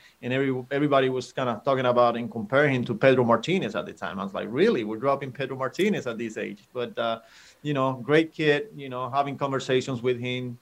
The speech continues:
just getting to know him, family, and, uh, he, you know, smart kid and always willing to learn. So, yeah, uh, I saw him when we first got him, and obviously he's here and he's come a long way. So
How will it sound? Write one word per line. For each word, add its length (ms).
just 160
getting 240
to 100
know 180
him, 220
family, 580
and, 220
uh, 160
he, 300
you 160
know, 120
smart 380
kid 320
and 320
always 300
willing 260
to 80
learn. 400
So, 240
yeah, 300
uh, 280
I 20
saw 240
him 100
when 140
we 60
first 260
got 180
him, 140
and 240
obviously 380
he's 180
here 320
and 100
he's 200
come 160
a 60
long 260
way. 240
So 340